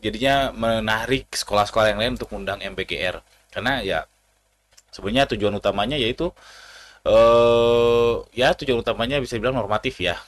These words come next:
untuk sharing aja. Oke, saya mau bahas M B G R yang ke empat puluh delapan tadi. Eh, saya mau highlight beberapa, beberapa poin penting. Tapi nggak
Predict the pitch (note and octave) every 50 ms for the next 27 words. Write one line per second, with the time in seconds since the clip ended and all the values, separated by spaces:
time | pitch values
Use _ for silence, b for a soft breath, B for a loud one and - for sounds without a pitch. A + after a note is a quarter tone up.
0 | _ _ - G#2 - - G#2 F#2+ F#2+ G2 F#2+ F#2+ G2 F2 - - E2 D#2 - -
1 | - - _ B B B B B B B B B B B B B B B B B
2 | - E3+ G3+ F#3+ D#3+ - B B B B B - D#3+ F3 F#3 F3 E3+ F3 F3+ F3+
3 | E3+ D3 C#3+ C#3 B2+ C#3+ C#3 C#3 C3 C3 C3 - C3 C3 - B2+ B2 B2+ A#2+ A#2
4 | - A#2+ A#2+ A#2 A#2 G#2 F#2+ G#2 G#2 A2+ D3+ F#3+ F3+ - - - - B2 B2 B2+
5 | B2+ B2 B2 A#2+ A#2 - - - - C3+ C#3 C3 B2 - B2 A#2 A2 A2 A#2 A#2+
6 | - - A2+ G2+ G#2 G#2 G2+ G2 F#2+ - - G2 G2 G2 G2 G2 G2 F#2+ F#2+ G2
7 | F#2+ F#2+ F#2+ F#2+ B B B B B G#2 G2 G#2+ G#2+ G#2+ G#2+ - A#2+ C3 C#3+ C#3+
8 | D3 F#3+ F#3+ A#3+ A#3 G3 D3+ A#2 - _ _ _ _ _ - - _ _ _ -
9 | - - C#3 C#3